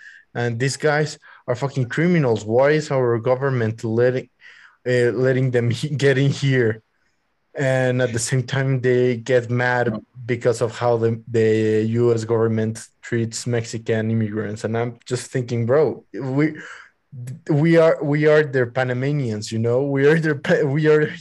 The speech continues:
their Hondurans. We're, we're these guys. We're the guys from, like, we're the Ecuadorians for the U S." So what,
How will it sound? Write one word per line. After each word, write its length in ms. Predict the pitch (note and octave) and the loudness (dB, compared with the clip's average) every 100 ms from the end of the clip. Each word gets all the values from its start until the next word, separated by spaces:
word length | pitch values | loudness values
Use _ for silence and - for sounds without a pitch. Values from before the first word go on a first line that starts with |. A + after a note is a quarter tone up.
| D3 | -14
their 220 | - B2+ B2 | -4 0 0
Hondurans. 760 | B2 B2 C#3 C3 A2 A2 - - _ - - - | 0 -2 -2 -2 -2 -6 -10 -16 _ -20 -12 -2
We're, 240 | C#3 C#3+ D3 C3+ | 2 2 2 2
we're 180 | D3+ | 2
these 240 | D3 C#3 C#3 | 2 -4 -2
guys. 540 | C3 B2+ A#2 G2+ - | 0 2 0 -2 -6
We're 220 | B2 C#3 | 0 2
the 120 | C#3 C#3+ | 2 -2
guys 300 | B2+ C#3+ C#3+ | 0 0 0
from, 160 | C#3+ | -4
like, 160 | B2 A2+ - B2+ B2+ B2 | -4 -6 -10 -10 -8 -2
we're 160 | C#3+ | -2
the 180 | C#3 D3 | 0 0
Ecuadorians 840 | C#3+ - A#2 - C3+ C#3+ A#2 G#2 - - - _ | 0 -2 -2 -2 -2 0 -2 -6 -12 -20 -20 _
for 160 | - A2+ | -8 -4
the 120 | A2 A2 | -2 -2
U 80 | G#2+ | 0
S." 280 | G2+ G2+ - _ - - _ _ - | -2 -4 -10 _ -20 -20 _ _ -6
So 180 | A#2+ | -4
what, 460 | A2+ A2 C#3 D#3 - | -2 2 2 0 -6